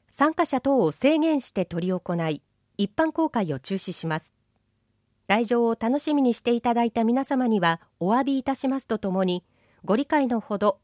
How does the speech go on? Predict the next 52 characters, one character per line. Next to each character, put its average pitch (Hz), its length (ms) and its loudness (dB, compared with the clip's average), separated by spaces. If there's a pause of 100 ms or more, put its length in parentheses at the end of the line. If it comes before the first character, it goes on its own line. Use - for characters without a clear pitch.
よ 165 100 -2
ろ 220 80 0
し - 100 -10
く 254 100 0
お 240 60 2
願 233 240 2
い 214 40 2
申 208 160 2
し 208 140 -6
上 185 100 -2
げ 175 100 -4
ま 160 140 0
す。 - 120 -10 (1400)
イ 226 60 0
ラ 254 120 2
ス - 120 -12
ト、 - 240 -4 (540)
横 214 260 -2
浜 285 260 -2
消 294 220 0
防 294 200 0
マ 285 140 -2
ス - 80 -20
コ 294 100 -4
ッ 277 100 -4
ト 262 120 -4
キ - 100 -6
ャ 254 40 -2
ラ 254 100 -2
ク - 100 -18
タ 156 400 -2
ー、 - 40 -20 (120)
ハ 285 120 -2
マ 294 140 2
く 151 180 -8
ん。 143 140 -10 (1400)
問 240 180 2
い 247 60 4
合 226 60 2
わ 214 100 -2
せ、 - 280 -6 (440)
神 226 180 0
奈 302 160 2
川 285 100 0
消 262 260 0
防 240 200 0
署 - 280 -4 (120)
総 294 300 0
務 160 240 -2 (140)
予 175 140 0
防 180 260 -6
課。 151 200 -2